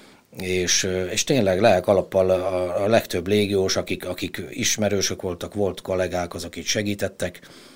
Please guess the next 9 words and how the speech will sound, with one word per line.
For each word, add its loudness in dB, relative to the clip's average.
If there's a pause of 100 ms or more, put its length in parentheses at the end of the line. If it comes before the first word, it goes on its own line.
(600)
Szóval 0 (380)
nem, -2
nem, 0 (440)
itt -4 (480)
ez 2
a, 6
ebben 2
a 2
bajban, 2